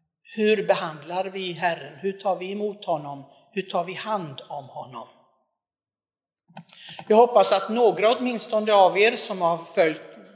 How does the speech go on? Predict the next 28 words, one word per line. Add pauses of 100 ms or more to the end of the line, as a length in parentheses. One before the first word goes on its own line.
vår
novena
här (800)
har
tänkt (840)
de
tankarna, (440)
tänkt
över
det
här
ämnet. (1160)
Hur
tar
jag
hand
om
Jesus? (2000)
För
också
var
och
en
av
oss,
som
Jesus
säger,